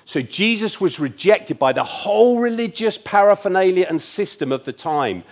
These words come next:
The Pharisees, the law keepers, the temple and all its officials. He was rejected by that whole worldview and system. They just couldn't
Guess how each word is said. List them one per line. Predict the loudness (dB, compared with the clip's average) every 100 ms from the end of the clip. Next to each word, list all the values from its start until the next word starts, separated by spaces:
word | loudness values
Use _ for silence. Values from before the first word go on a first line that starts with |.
| -20 -8
The | -4
Pharisees, | -2 4 6 8 6 2 -6 -6 -6
the | -2
law | 0 4 8 8 8
keepers, | 4 0 -2 -4 -12 -12 -16 _ -20 -10 -4
the |
temple | -4 -4 -4 -4 2 2 2 -2 -8 -14 -6
and | -2
all | 4 4 4
its | 0 -4
officials. | -14 -6 -4 -4 -6 -8
He | -8 -4
was | -4 -2
rejected | -6 2 2 2 -2 2
by | 4
that | 4
whole | 2 4 6 6 6 -4 -10
worldview | 4 8 8 6 2 0
and | 0
system. | -2 -4 -4 -2 -2
They | -2
just | -4 -6 -6
couldn't | -2 -2 -2 -6